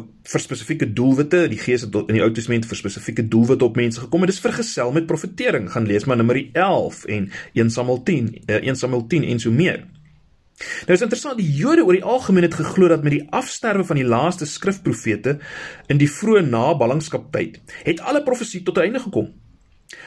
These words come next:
Hulle het gewag dat die messiaanse era sou aanbreek, waar daar weer 'n spesiale uitstorting van God se Gees sou wees, uh, as vervulling van Esegiel sewendertig. En hulle het geglo profesie gaan dan weer floreer.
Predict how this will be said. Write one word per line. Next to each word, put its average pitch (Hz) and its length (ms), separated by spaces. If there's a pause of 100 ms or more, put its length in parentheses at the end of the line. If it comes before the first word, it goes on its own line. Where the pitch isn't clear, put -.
Hulle 269 200
het - 100
gewag 165 720 (180)
dat 143 100
die 151 80
messiaanse 151 640
era 160 180
sou 151 200
aanbreek, 147 440 (160)
waar 135 140
daar 170 180
weer 196 160
'n 240 60
spesiale 170 640
uitstorting 190 500
van 170 120
God 160 200
se - 80
Gees 139 280
sou 113 160
wees, 107 380 (460)
uh, 127 340 (760)
as 175 160
vervulling 208 400
van 196 120
Esegiel 175 380
sewendertig. - 760 (680)
En 143 80
hulle 160 140
het 160 80
geglo 214 300
profesie 165 420
gaan 185 140
dan 151 160
weer 147 460
floreer. 151 680